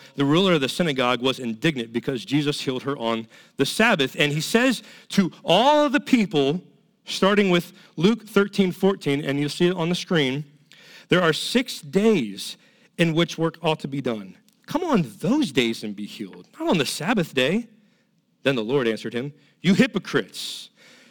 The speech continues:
Does not each of you on the Sabbath untie his ox or his donkey from the manger and lead it away to water? And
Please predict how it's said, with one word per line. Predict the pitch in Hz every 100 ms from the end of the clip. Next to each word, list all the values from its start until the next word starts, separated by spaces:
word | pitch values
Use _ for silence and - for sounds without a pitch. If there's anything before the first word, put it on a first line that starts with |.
| _ _ _ -
Does | 185
not | 185 185
each | 214
of | 220
you | 185 208
on | 196
the | 190
Sabbath | 160 190 180 196 160
untie | 160 170 175
his | 165 147 -
ox | 151 185 - - 220 _ _ -
or | 151
his | 156 120
donkey | 143 160 160 180
from | 170
the | 151
manger | 139 147 170 156 180 180 _ _ _ -
and | 143 143
lead | 139 170
it | 185
away | 143 135 147
to | 165
water? | 127 135 156 190 196 _ _ _ _ _ _ _
And | 156 156